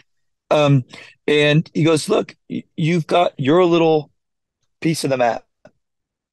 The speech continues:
and you just do what you can there, you know, and that's, that's you contributing." Um, we think that we have to be somebody at the top in order to make all this change.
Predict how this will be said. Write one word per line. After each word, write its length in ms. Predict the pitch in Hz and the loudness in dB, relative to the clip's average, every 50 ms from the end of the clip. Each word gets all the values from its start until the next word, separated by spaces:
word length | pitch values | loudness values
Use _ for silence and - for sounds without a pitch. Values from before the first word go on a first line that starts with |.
| _ _ _ _ _ | _ _ _ _ _
and 320 | 135 131 131 131 131 - - _ _ _ _ | -2 -2 0 -2 -2 -6 -10 _ _ _ _
you 220 | - 127 147 180 | -8 -6 -4 -4
just 320 | 175 165 170 175 - - - | -2 0 0 -2 -2 -4 -2
do 160 | - 160 160 | 0 2 2
what 120 | 156 156 | 2 2
you 120 | 156 143 139 | -2 -4 -6
can 300 | - - 135 139 131 127 | -6 -6 -6 -6 -4 -2
there, 340 | 117 104 92 71 - _ _ _ _ _ _ _ _ _ _ _ | -4 -4 -4 -6 -10 _ _ _ _ _ _ _ _ _ _ _
you 120 | - 107 | -8 -4
know, 260 | 110 117 123 147 - _ _ _ _ _ | -2 -2 -2 -2 -4 _ _ _ _ _
and 240 | 127 127 123 113 107 | -2 0 0 0 2
that's, 540 | 123 127 135 - - - - - - - _ _ _ _ _ _ | 2 2 2 0 -2 -6 -8 -10 -10 -14 _ _ _ _ _ _
that's 380 | 131 139 139 - - - - - | 0 0 0 -2 -6 -10 -10 -6
you 160 | 127 123 120 - _ | -6 -6 -6 -6 _
contributing." 600 | - 139 131 - - 170 151 131 113 104 104 - _ _ _ _ - - - - - - _ _ _ - | -8 -8 -6 -2 -2 -2 -2 -2 -4 -4 -8 -10 _ _ _ _ -20 -20 -20 -20 -20 -20 _ _ _ -2
Um, 280 | 147 143 143 139 135 - - - - - - | 0 2 2 2 0 -2 -4 -14 -20 -8 -4
we 220 | 156 180 170 180 156 | -4 -2 0 -2 -2
think 340 | - - 233 269 247 - - | -2 -2 -2 -2 -2 -2 0
that 300 | 147 135 127 127 - - _ _ _ _ _ _ _ _ _ _ _ _ _ _ _ _ _ _ _ | 2 2 2 2 0 -4 _ _ _ _ _ _ _ _ _ _ _ _ _ _ _ _ _ _ _
we 160 | 160 151 160 | -2 0 0
have 160 | 151 175 180 - | 0 0 -2 -4
to 100 | - 131 | -6 -6
be 140 | 151 175 | -6 -6
somebody 400 | 156 - - 151 143 139 139 135 | -6 -4 -4 -2 0 0 0 0
at 80 | 131 - | 0 -2
the 60 | 135 - | -4 -6
top 300 | - 147 147 139 - 131 | -4 -2 -2 -2 -2 -4
in 60 | 123 | -6
order 260 | 123 135 131 123 120 | -2 -2 -2 0 0
to 60 | 117 | -2
make 200 | 117 120 117 - | -4 -6 -4 -2
all 100 | 120 113 110 | -2 -2 -2
this 140 | 107 - | -4 -8
change. 540 | - - - 131 123 117 107 - - - - | -10 -10 -10 -8 -8 -8 -10 -12 -14 -16 -16